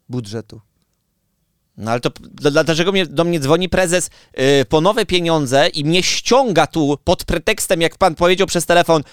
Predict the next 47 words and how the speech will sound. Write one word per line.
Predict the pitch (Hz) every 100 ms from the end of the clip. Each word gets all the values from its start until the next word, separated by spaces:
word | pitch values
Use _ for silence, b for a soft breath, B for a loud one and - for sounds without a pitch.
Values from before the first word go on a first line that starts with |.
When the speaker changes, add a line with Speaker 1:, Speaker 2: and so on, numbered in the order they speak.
| -
Speaker 2:
prezentu, | - 196 156 254 254 220 196 b b b
y, | 156 160 165 160 _ -
prezentu | 190 240 - 269 247 -
świątecznego. | - 240 233 185 127 120 _ -
Prezesie | 240 311 320
Dotkiewicz, | 403 294 185 - b
gdzie | 175 311
jest | 427
ten | -
prezent? | 247 131 127 _ - - _ _
Ja, | 262 277 _ -
ja | 320
nie | 349
wiem, | 175 202
może | 247
Speaker 1:
Ja | 302
Speaker 2:
ja |
go | -
nie | 165
Speaker 1:
panu | 165
Speaker 2:
widzę. | 160
Speaker 1:
daję | 160 165
możliwość, | 151 151 156 143
żeby | 151 156
pan | - 226 202 147
dał | 131
prezent. | 107 120 107 107 107 - _ _ _ _ _ _ _ -
Speaker 2:
To, | 208
że | 247
wy | 202 233 226
wydaliście | 185 196 196 190 220
pieniądze | 202 180 175 196 175 170 151 b _
na, | 147 170 185 180 160 180
y, | 165 143
Speaker 1:
Ale | 170 226
Speaker 2:
durne | 202 -
Speaker 1:
pan | 285
mnie | 277
nie | 294
musi | 294 277
rozliczać, | 247 185 180 156 151 165 170
bo | 156
ja | 165 185 220 185
z, | 165 - 175
y, | 175 165 160
księgowym | - 185 175 180 190 190 160
Patrykiem | 160 165 180 196 180